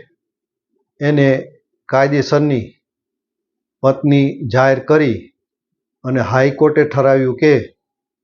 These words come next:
વસિયતનામામાં પત્નીના નામનો ઉલ્લેખ ન હોવો એ શંકાસ્પદ સંજોગો છે અને આ શંકાસ્પદ સંજોગોના કારણે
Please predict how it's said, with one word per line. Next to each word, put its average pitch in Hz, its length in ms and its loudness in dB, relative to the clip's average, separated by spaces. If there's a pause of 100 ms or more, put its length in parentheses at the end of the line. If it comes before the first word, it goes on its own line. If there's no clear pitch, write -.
(300)
વસિયતનામામાં 139 1200 0
પત્નીના 135 580 -2
નામનો 135 440 0 (100)
ઉલ્લેખ 131 380 -2
ન 123 100 0 (120)
હોવો 139 320 4 (880)
એ 143 100 0 (240)
શંકાસ્પદ 135 760 -2
સંજોગો 143 580 0 (300)
છે 135 180 0 (1700)
અને 147 240 4 (2000)
આ 143 260 4
શંકાસ્પદ 143 760 -2
સંજોગોના 131 680 -2
કારણે 143 320 0